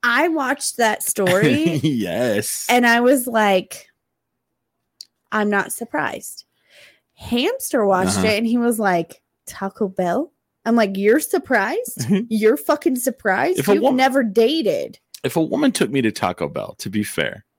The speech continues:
Speaker 1: To be fair.
Speaker 2: I would be like, "Well, maybe she doesn't have a lot of money."
Speaker 1: And that's fair.
Speaker 2: And I like Taco Bell.
Speaker 1: Right.
Speaker 2: <laughs> I'll be like,
Speaker 1: Here's the deal. One
Speaker 2: But
Speaker 1: of my
Speaker 2: Yeah.
Speaker 1: best dates was the guy who took me to McDonald's.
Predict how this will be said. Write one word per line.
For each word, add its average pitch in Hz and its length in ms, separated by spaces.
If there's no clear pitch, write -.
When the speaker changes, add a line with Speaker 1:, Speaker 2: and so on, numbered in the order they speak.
Speaker 1:
To 208 120
be 160 200
fair. - 340
Speaker 2:
I 131 120
would 147 160
be 147 100
like, 120 280
"Well, 135 120
maybe 131 240
she - 160
doesn't 120 160
have 117 100
a - 20
lot 123 160
of 123 60
money." 101 320
Speaker 1:
And 269 180
that's 302 220
fair. 403 440
Speaker 2:
And 117 160
I 131 80
like 139 180
Taco 139 320
Bell. 160 340
Speaker 1:
Right. 359 320
Speaker 2:
<laughs> - 120
I'll 110 100
be 113 80
like, 98 360
Speaker 1:
Here's 427 280
the 403 80
deal. 370 280
One - 160
Speaker 2:
But - 140
Speaker 1:
of 415 120
my 381 120
Speaker 2:
Yeah. 240 100
Speaker 1:
best - 340
dates 165 340
was 226 280
the 202 80
guy 196 220
who 190 120
took 190 160
me 196 160
to 185 80
McDonald's. 156 640